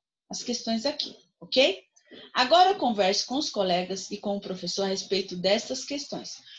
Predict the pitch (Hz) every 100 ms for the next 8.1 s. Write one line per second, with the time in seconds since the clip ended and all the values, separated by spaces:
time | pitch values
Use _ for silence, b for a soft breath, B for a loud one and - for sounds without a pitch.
0 | B 285 277 277 254 254 247 269 262 247
1 | 254 277 359 - 226 202 196 190 202 277
2 | - 208 208 214 214 208 214 214 196 202
3 | 202 202 214 214 196 202 214 214 - 202
4 | 202 202 226 277 - - - _ - 180
5 | 254 339 _ b b _ - 240 254 277
6 | 240 - - - B B B B _ 262
7 | 494 508 494 415 233 190 214 202 214 -